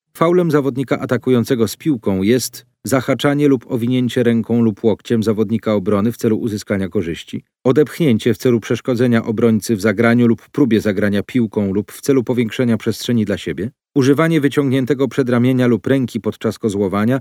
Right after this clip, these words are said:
aby uniemożliwić przeciwnikowi zdobycie piłki. Faulem zawodnika atakującego bez piłki jest odepchnięcie przeciwnika w celu uwolnienia się do otrzymania podania, uniemożliwienia obrońcy zagrania lub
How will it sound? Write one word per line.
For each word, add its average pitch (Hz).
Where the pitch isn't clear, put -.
aby 123
uniemożliwić 123
przeciwnikowi 107
zdobycie 82
piłki. -
Faulem 147
zawodnika 120
atakującego 113
bez 139
piłki 98
jest 110
odepchnięcie 120
przeciwnika 104
w -
celu 71
uwolnienia 131
się 107
do 113
otrzymania 117
podania, 87
uniemożliwienia 135
obrońcy 120
zagrania 117
lub 110